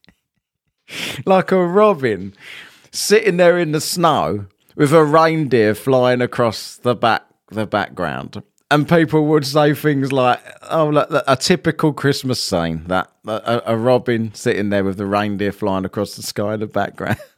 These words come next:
But in reality, the robin actually flies and the reindeer doesn't, right? <laughs> This is a typical Christmas scene, i-,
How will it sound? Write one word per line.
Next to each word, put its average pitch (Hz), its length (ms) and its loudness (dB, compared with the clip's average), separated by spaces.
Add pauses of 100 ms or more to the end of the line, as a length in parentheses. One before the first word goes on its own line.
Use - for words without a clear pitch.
(1400)
But 226 100 0
in 269 180 2
reality, 196 800 4 (220)
the 220 160 4
robin 240 580 6
actually 202 500 4
flies 156 800 2 (880)
and 220 200 4
the 262 80 8
reindeer 269 600 6
doesn't, 226 520 2 (120)
right? 185 280 4
<laughs> 180 60 6 (1000)
This 262 280 0
is 285 120 -2
a 269 80 4
typical 254 540 2
Christmas 233 560 0
scene, 240 380 4
i-, 208 160 2